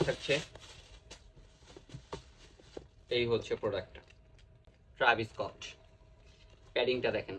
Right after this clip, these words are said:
ফুললি লেদারে কিন্তু কি ভালো একটা শেপে আছে। এখানে ট্রাভিস স্কট মার্ক করা আছে। এই পাশটা তো হচ্ছে নাইকির। এই হচ্ছে প্রোডাক্টটা, এটাও কিন্তু নিউবাকের উপর লেদারটা এবং এই পাশগুলো দেখেন একটা সিমেন্ট সিমেন্ট ভাইব আছে এটাতেও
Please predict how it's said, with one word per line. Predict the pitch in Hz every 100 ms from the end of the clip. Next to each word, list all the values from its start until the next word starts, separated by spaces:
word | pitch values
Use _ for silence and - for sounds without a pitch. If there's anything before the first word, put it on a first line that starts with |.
| -
ফুললি | 117 117 127 107
লেদারে | 107 117 110 110
কিন্তু | 101 -
কি | - 113 - - -
ভালো | - 113
একটা | - -
শেপে | 107 107 98
আছে। | 92 131
এখানে | 120 113 107
ট্রাভিস | 113 117
স্কট | - 117 107
মার্ক | 107 -
করা | 117 117
আছে। | 113 - 160 - - - - - -
এই | 110
পাশটা | 120 120 127
তো | 117
হচ্ছে | 117 123
নাইকির। | 110 110 156 185 269 - - - - - - - - - - - - - - - - - 107
এই | 113
হচ্ছে | 117 117
প্রোডাক্টটা, | 104 95 - -
এটাও | 113 131
কিন্তু | 151 165 139
নিউবাকের | 120 123 127 117 117
উপর | 151 226 247 - - - - - - 113 113 123 - 117 110
লেদারটা | 113 123 - 190 202
এবং | 110 156 214 - - - - -
এই | 135
পাশগুলো | 135 123 127 110
দেখেন | 104 98 104
একটা | 117
সিমেন্ট | - 127 127
সিমেন্ট | 135 135 107
ভাইব | 104 107 110
আছে | - 165 220 - - 110
এটাতেও | 117 113 139